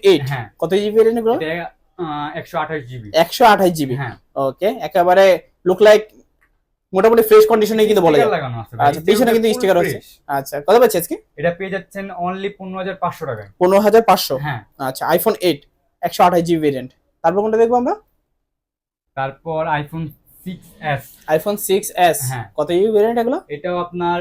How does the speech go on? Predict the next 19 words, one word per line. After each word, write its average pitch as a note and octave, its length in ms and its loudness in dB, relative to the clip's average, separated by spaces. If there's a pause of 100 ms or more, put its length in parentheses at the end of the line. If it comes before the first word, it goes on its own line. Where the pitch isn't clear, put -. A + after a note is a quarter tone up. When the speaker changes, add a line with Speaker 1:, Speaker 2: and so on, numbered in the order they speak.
(160)
Speaker 2:
একশো G#3+ 280 -12
আঠাশ D#3+ 280 -8
জিবি। A#2+ 180 -12 (100)
Speaker 1:
একশো - 300 -4
আঠাশ F3 260 2
জিবি। C3+ 160 -4
Speaker 2:
হ্যাঁ। B2+ 280 -8
Speaker 1:
আচ্ছা, C#3+ 280 -8
কত E3+ 220 -2
পাচ্ছি G#3+ 180 2
আজকে? C#3+ 200 -4 (220)
Speaker 2:
এটা C#3+ 160 -8
পেয়ে E3+ 120 -10
যাচ্ছেন E3+ 260 -10
only F3+ 160 -8
দশ C#3 220 -8
হাজার F3+ 140 -10
পাঁচশো - 340 -14
টাকা। - 120 -14